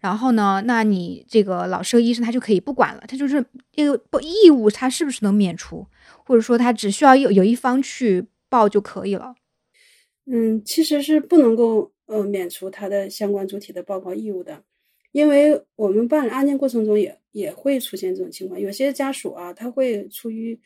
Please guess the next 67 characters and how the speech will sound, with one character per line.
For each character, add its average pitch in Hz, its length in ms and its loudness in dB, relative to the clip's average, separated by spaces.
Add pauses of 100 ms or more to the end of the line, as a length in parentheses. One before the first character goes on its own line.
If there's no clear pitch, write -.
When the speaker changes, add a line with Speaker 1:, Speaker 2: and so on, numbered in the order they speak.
(180)
Speaker 2:
为 240 120 0
了 220 140 -4 (120)
孩 - 320 -12
子 220 100 -12
的 226 60 -6
隐 185 100 -4
私 - 160 -12
考 180 200 -18
虑， 185 280 -18 (280)
可 - 140 -8
能 190 300 -6 (120)
还 - 160 -6
有 240 60 2
一 214 60 0
些 214 120 -4
其 - 140 -10
他 220 140 -4
原 185 220 -2
因， 185 100 -4
比 185 80 -12
如 202 140 -6
说 220 320 -6 (180)
兄 226 300 6
弟 220 160 4
啊， 214 120 2
Speaker 1:
嗯。 233 100 -12
Speaker 2:
兄 226 220 2
长 220 200 -2
啊， 180 120 -12
强 180 240 -6
奸 196 160 -2
了 190 100 -2
之 196 140 -8
后， 202 220 -4
强 185 220 -8
奸， 190 160 -4
性 220 180 -2
侵 185 200 -4
了 190 80 -8
之 202 160 -10
后 202 160 -2
呢， 185 100 -2 (340)
他 233 140 -4
可 226 100 -2
能 202 80 4
考 208 160 -4
虑 190 100 -4
今 208 200 0
后 214 80 -2
还 175 160 -10
要 202 140 0
和 208 120 -14
他 208 80 -10
一 202 60 -4
起 - 120 -14
生 190 260 -2
活， - 260 -14 (360)
然 180 120 -6
后 214 80 2
呢， 202 100 2
他 202 140 -10
就 208 140 -8
选 175 240 -6
择 180 320 -8 (320)
不 180 100 -10
报 214 160 -2
案 190 260 -8